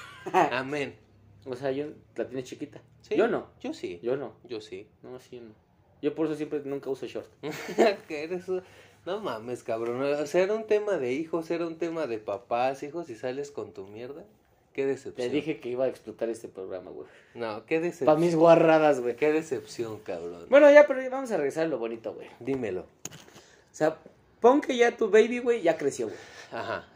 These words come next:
Speaker 2: ¿Creció qué tanto?
Speaker 1: Creció adolescencia, güey.
Speaker 2: ¿Diecisiete, dieciséis?
Speaker 1: Ah, menos.
Speaker 2: ¿Quince, catorce?
Speaker 1: Quince, catorce, güey. Lógicamente, pues, todavía piden chichi.
Speaker 2: Ujú.
Speaker 1: Porque a los quince,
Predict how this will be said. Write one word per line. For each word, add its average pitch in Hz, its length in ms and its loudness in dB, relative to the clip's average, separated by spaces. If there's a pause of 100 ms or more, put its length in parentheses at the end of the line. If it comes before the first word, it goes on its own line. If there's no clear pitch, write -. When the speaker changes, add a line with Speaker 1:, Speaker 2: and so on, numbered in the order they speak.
(180)
Speaker 2:
¿Creció 220 540 4
qué 247 120 0
tanto? 131 440 -2 (520)
Speaker 1:
Creció 220 600 4
adolescencia, 131 640 -2
güey. - 140 -20 (240)
Speaker 2:
¿Diecisiete, 113 1120 -8
dieciséis? 135 500 -10
Speaker 1:
Ah, 247 180 -4
menos. 196 400 -8 (320)
Speaker 2:
¿Quince, 139 380 -8
catorce? 135 480 -10
Speaker 1:
Quince, 185 200 -8
catorce, 120 380 -10
güey. - 140 -20 (720)
Lógicamente, 208 600 2
pues, 147 280 -10
todavía 139 300 2
piden 135 220 0
chichi. - 360 -14 (240)
Speaker 2:
Ujú. 139 220 -12
Speaker 1:
Porque 131 220 0
a 131 40 2
los 131 140 0
quince, 190 240 -8